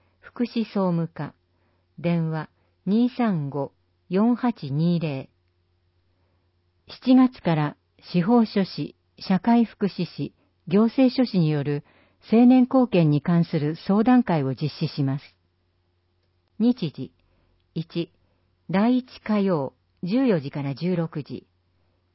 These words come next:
二、第二火曜十時から十二時。三、第三水曜十四時から十六時。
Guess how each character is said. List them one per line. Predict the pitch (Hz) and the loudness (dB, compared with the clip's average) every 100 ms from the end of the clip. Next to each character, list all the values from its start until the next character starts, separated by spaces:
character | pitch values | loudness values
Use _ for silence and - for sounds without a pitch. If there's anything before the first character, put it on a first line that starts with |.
| _ - | _ -8
二、 | 175 170 - _ _ _ - | -4 -4 -6 _ _ _ -8
第 | 165 226 247 | -2 2 2
二 | 240 | 2
火 | 226 208 | 0 -2
曜 | 190 165 139 - - | 0 -2 -4 -10 -12
十 | 180 254 202 | -4 -2 -2
時 | 165 | -4
か | 143 | -6
ら | 135 | -8
十 | 127 170 165 | -4 -2 -2
二 | 156 | -4
時。 | - 120 - _ _ _ _ _ _ _ - | -6 -14 -14 _ _ _ _ _ _ _ -10
三、 | 175 156 156 _ _ _ _ - | -6 -4 -6 _ _ _ _ -6
第 | 196 240 | 0 0
三 | - 240 233 | 0 0 0
水 | - 220 208 | 0 -2 0
曜 | 196 151 131 _ - | 0 -2 -6 _ -12
十 | 175 262 | -4 0
四 | 247 165 | 0 0
時 | 135 | -4
か | 143 | -8
ら | 131 | -8
十 | 123 175 170 | -6 -4 -4
六 | 156 147 | -4 -8
時。 | - - | -14 -18